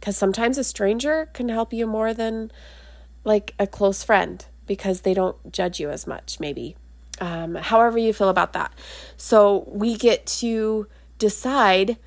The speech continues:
what is working, what is not. So if our self-care, when we wake up in the morning and we have chosen that we want to,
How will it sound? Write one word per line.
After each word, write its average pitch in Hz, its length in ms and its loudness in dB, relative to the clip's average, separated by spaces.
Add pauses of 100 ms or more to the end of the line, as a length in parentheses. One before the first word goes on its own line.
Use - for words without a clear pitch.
(240)
what 214 240 4
is 277 160 2
working, 208 320 0
what 175 160 0
is 196 120 -4
not. 269 280 0 (100)
So 196 160 -2
if 196 140 0
our 196 140 4
self-care, 214 760 0 (1200)
when 190 380 2
we 180 120 2
wake 190 240 2
up 190 220 -2 (220)
in 196 100 -2
the 208 80 -2
morning 185 580 0
and 170 460 -6 (520)
we 196 220 6
have 185 460 -4
chosen 214 540 4
that 185 140 0
we 202 120 2
want 180 380 0
to, 180 600 -2